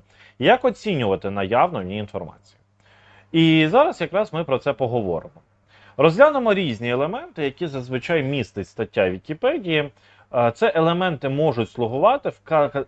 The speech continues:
вказ-, вказівниками вам, що, е, більш критично сприймати інформацію, яку ви споживаєте онлайн та офлайн. Почнемо ось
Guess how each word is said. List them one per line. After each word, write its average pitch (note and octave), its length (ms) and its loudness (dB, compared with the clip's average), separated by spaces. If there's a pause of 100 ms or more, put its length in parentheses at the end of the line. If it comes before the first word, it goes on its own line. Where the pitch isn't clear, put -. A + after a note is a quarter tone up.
(140)
вказ-, B2 420 -6 (320)
вказівниками D#3+ 840 -2
вам, D3 460 4 (500)
що, C#3+ 420 0
е, A2+ 240 -6
більш C3+ 480 -4
критично C#3+ 580 -6
сприймати A2 500 -2
інформацію, G#2 600 -6
яку C3 180 -4
ви E3+ 100 -2
споживаєте G2+ 540 -2
онлайн F2+ 400 -4
та F2+ 120 -6
офлайн. - 420 -14 (800)
Почнемо B3+ 540 4
ось F3 320 -2